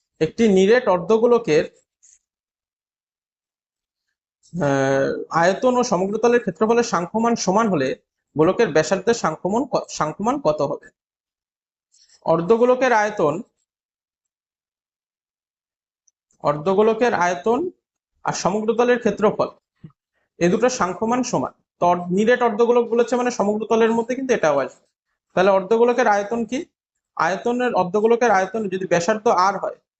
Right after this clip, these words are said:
ব্যাসার্ধ যদি আর হয় তাহলে আয়তন কি হবে? four by, two by three, অর্ধগোলক যেহেতু two by three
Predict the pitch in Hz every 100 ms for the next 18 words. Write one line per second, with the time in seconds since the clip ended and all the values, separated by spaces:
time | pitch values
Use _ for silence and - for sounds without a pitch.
0 | _ _ 135 120 - 190 185 214 214 254
1 | 381 - _ _ - 170 214 196 139 156
2 | 170 175 - 170 185 226 226 233 233 226
3 | 247 - _ _ _ _ - 180 208 233
4 | 233 - - 160 - 202 208 233 233 -
5 | 160 160 175 220 233 214 190 160 - 226
6 | - 185 190 202 208 - 220